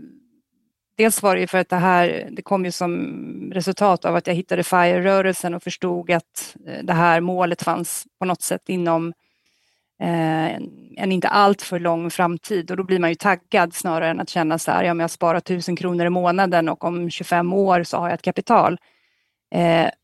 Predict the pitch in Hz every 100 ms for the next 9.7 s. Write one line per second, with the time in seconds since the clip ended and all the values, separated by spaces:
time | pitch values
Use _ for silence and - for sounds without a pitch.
0 | _ 190 190 190 180 185 202 214 202 196
1 | 190 175 165 165 170 165 170 170 185 170
2 | 175 180 170 180 233 233 185 175 - 165
3 | - 175 180 175 165 165 165 165 - -
4 | _ _ _ - 196 - 202 254 240 160
5 | 151 117 175 202 - 175 165 - - 170
6 | 165 165 151 _ _ _ _ _ _ _
7 | _ _ _ _ - 220 226 220 - 220
8 | - 196 202 254 233 180 170 151 170 160
9 | - 156 151 151 - 135 151